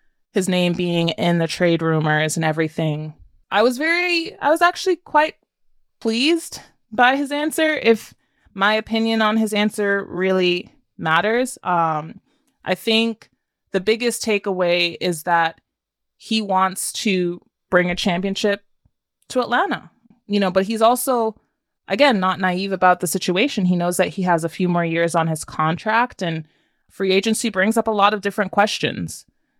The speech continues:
So I think the big thing and, and the fact that, you know, he wants to continue to try and make this work. We've heard him,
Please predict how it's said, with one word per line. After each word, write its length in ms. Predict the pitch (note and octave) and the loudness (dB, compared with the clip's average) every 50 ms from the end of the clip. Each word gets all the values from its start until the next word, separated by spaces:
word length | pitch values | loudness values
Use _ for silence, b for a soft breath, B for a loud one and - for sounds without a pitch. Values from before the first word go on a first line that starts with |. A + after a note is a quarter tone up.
| _ | _
So 680 | - - - - F#3+ F3+ F3 F3 E3+ E3+ E3+ F3 - - _ _ _ _ _ _ - | -16 -8 -4 0 0 2 2 2 0 -2 -2 -4 -8 -14 _ _ _ _ _ _ -4
I 100 | F#3 F#3+ | -4 -2
think 240 | F#3+ - A#3 A#3+ A#3+ | 0 0 0 0 0
the 60 | A#3 | 0
big 260 | G#3 F#3+ G3+ G#3 G3+ - | -2 0 0 -2 -2 -2
thing 400 | - - F#3+ F3 F3 F3+ F#3 F3+ | -2 0 0 0 0 0 -2 -2
and, 260 | F3 F3 F3 F3 - - | -4 -4 -6 -6 -4 -4
and 120 | F3+ F3 | -2 0
the 60 | F3+ | 0
fact 500 | E3+ - - F3+ E3+ E3+ E3+ - - F#3 | -2 0 2 2 2 2 2 -2 -8 -6
that, 320 | E3+ E3+ E3 E3 E3 E3 - _ _ _ _ _ _ _ _ _ _ | -2 0 2 2 0 -2 -6 _ _ _ _ _ _ _ _ _ _
you 140 | - F#3 F3 | -4 -2 0
know, 140 | E3 E3 E3 | 0 0 -2
he 220 | - - G3 F3+ | -2 -2 -2 -2
wants 340 | F3+ F3+ F#3 F#3+ G3+ - - | 0 2 2 2 2 0 -2
to 60 | G3+ | -2
continue 400 | - - F#3+ F#3 - G3+ F#3+ F#3 | -2 0 -2 0 0 0 0 0
to 80 | F3 E3+ | 0 -2
try 280 | D#3+ - - F#3 F3 E3+ | -2 -2 0 0 2 0
and 100 | E3+ E3 | 0 -2
make 160 | D#3+ D#3 - | -4 -4 -2
this 240 | - E3+ D#3+ - - | -2 -2 -2 -2 -2
work. 240 | E3+ D#3 D3+ D#3 - | -4 -2 -4 -4 -4
We've 140 | F3 E3+ - | -6 -8 0
heard 260 | - - F#3+ G3+ G3+ | 4 4 4 4 4
him, 440 | G#3 - G#3 G3 F3+ F3+ F3 F3+ | 2 -2 -2 -2 -2 -2 -4 -8